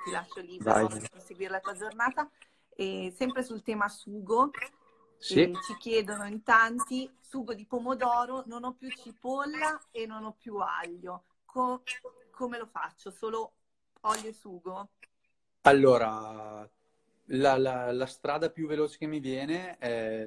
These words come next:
Speaker 2: l'ideale, vabbè, comunque anche solo un piccolo mazzetto aromatico. Cioè, quindi se
Speaker 1: Ok.
Speaker 2: avete anche solo due o tre erbe, magari avvolte con, eh, con un po' di, di spago per evitare che si sfaldino all'interno della cottura,
Speaker 1: Certo.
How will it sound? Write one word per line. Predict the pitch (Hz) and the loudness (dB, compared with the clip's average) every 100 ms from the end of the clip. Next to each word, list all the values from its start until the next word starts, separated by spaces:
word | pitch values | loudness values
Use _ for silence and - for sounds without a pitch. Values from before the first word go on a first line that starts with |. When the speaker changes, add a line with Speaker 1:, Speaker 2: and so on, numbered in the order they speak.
| 110 | -10
Speaker 2:
l'ideale, | 113 120 120 120 143 | -14 -4 0 0 0
vabbè, | 131 113 110 | -4 -6 -8
comunque | 127 123 143 | -8 -8 -8
anche | 139 | -10
solo | - 135 | -8 -6
un | 123 - | -6 -10
piccolo | 127 - 131 | -18 -6 -4
mazzetto | 123 120 - 107 - | -4 -8 -12 -12 -6
aromatico. | 113 101 98 - - 101 95 _ | -8 -6 -12 -12 -16 -14 -14 _
Cioè, | - 110 | -12 -10
quindi | 110 110 107 123 | -8 -6 -4 -4
se | 123 | 0
Speaker 1:
Ok. | 123 | 2
Speaker 2:
avete | 113 - 117 113 110 107 107 107 | 0 -2 0 2 0 -2 -6 -6
anche | 110 110 110 | -4 -4 -4
solo | 120 123 117 113 | -6 -2 0 -2
due | 110 120 123 | -4 0 0
o | |
tre | 123 120 | 2 0
erbe, | 113 117 117 120 127 135 - | 2 0 -2 -2 -2 -4 -10
magari | 117 113 113 120 | -10 -4 -4 -2
avvolte | 113 110 117 120 117 117 | -4 -2 0 0 -4 -18
con, | 120 113 | -16 -14
eh, | 110 107 104 104 104 107 - | -14 -14 -14 -16 -16 -18 -10
con | 117 | -6
un | 113 | -2
po' | 110 | 0
di, | 110 113 107 | 0 -2 -6
di | 113 | -8
spago | - - 104 107 123 | -12 0 2 2 0
per | - | 0
evitare | 110 107 110 110 | 0 0 -2 -4
che | - | -6
si | - | -10
sfaldino | - - 107 110 110 | -10 -6 -6 -2 -2
all'interno | 110 107 110 | -2 -4 -4
della | 107 110 | -2 -4
cottura, | - 110 _ 110 110 117 139 | -4 -10 _ 2 4 4 2
Speaker 1:
Certo. | - - 196 | -6 -16 -16